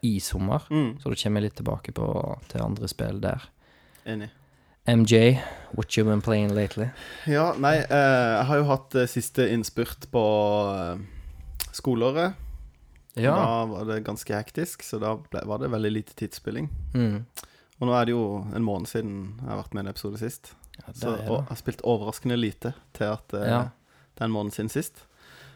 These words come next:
Speaker 2: Eh,
Speaker 1: Det er liksom periodebasert, det der spillet.
Speaker 2: ja, det er ikke alltid like jevnt og trutt. Og når man er
Speaker 1: Nei.
Speaker 2: sliten, så bare, som jeg har sagt før, da er det ikke det jeg setter meg ned og gjør med en gang.
Speaker 1: Nei. Men, eh,
Speaker 2: Krever litt, eh, kognitiv evne, men jeg har jo spilt noe, da.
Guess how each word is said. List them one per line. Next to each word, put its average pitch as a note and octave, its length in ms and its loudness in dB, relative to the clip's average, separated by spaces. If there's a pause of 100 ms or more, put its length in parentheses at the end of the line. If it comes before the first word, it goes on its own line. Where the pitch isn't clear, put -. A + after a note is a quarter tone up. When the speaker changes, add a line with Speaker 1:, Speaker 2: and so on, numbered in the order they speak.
(140)
Speaker 2:
Eh, G#2+ 540 2 (280)
Speaker 1:
Det A2+ 120 -4
er A2 80 -2
liksom A#2 220 -2
periodebasert, A#2+ 800 -4
det G#2 100 -6
der G2 80 -6
spillet. F#2 720 -10 (580)
Speaker 2:
ja, F#3+ 220 0
det F#3+ 60 -4
er C#3 80 0
ikke - 140 -2
alltid B2 380 2
like A2 240 0 (280)
jevnt G#2+ 300 -2
og G#2+ 60 -4
trutt. - 320 -8
Og B2 80 -2
når B2 80 0
man C3 120 0
er G#2+ 80 0
Speaker 1:
Nei. G#2+ 120 -2
Speaker 2:
sliten, A#2 320 -4
så A#2 160 -4
bare, G2 420 -4 (600)
som - 160 -8
jeg A2+ 80 -2
har A#2 120 -2
sagt - 60 -14
før, - 260 -8
da A2 180 2
er G2+ 40 -2
det A2 100 -4
ikke A2+ 120 -4
det G#2 100 2 (120)
jeg G#2 80 -4
setter - 280 -6
meg G2+ 100 -2
ned G2 140 -2
og G2+ 80 0
gjør G2 220 -2
med F#2+ 180 -4
en G2+ 80 -4
gang. G#2 180 -4 (200)
Speaker 1:
Nei. A2+ 200 -2 (580)
Men, D3 200 4
eh, C3+ 340 6
Speaker 2:
Krever B2 240 4
litt, B2 260 0
eh, A2+ 140 4
kognitiv A2+ 420 0
evne, G#2+ 180 0
men A#2+ 120 0
jeg B2+ 80 4
har D#3 100 4
jo D#3 60 -4
spilt D#3+ 200 0
noe, D#3 220 6
da. G#2+ 160 4